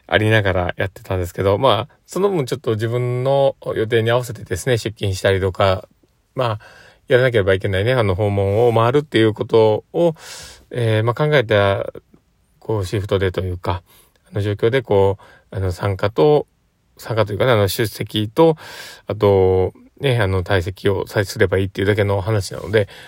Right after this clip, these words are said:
まあ、すごく、まあ、気持ちはね、楽なところがあって、まあ、今日はね、そんなこんなな感じで、えー、収録をし、しゅ-、<laughs> まあ、出勤、もう噛みまくりですね。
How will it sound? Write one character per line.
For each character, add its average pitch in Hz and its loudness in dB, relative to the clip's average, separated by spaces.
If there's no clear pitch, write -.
ま 160 2
あ、 151 0
す - -14
ご 165 -4
く、 95 2
ま 101 -6
あ、 - -8
気 - -8
持 110 0
ち 104 0
は 110 4
ね、 131 2
楽 101 4
な 85 -2
と - -4
こ 95 0
ろ 92 4
が 92 -6
あ 87 -6
っ - -12
て、 - -8
ま 139 -6
あ、 - -14
今 165 6
日 - 6
は 107 4
ね、 107 0
そ 110 -4
ん 107 0
な 104 0
こ 120 -2
ん 107 2
な 98 0
な 92 -2
感 98 0
じ 95 -6
で、 98 -2
え 98 -4
ー、 90 -4
収 107 -6
録 95 -4
を 98 -8
し、 - -18
し - -12
ゅ-、 - 0
<laughs> - -20
ま - -14
あ、 - -18
出 120 -6
勤、 113 -12
も 104 2
う - -6
噛 120 2
み 139 0
ま 139 2
く 147 2
り 135 4
で 113 2
す 107 4
ね。 95 4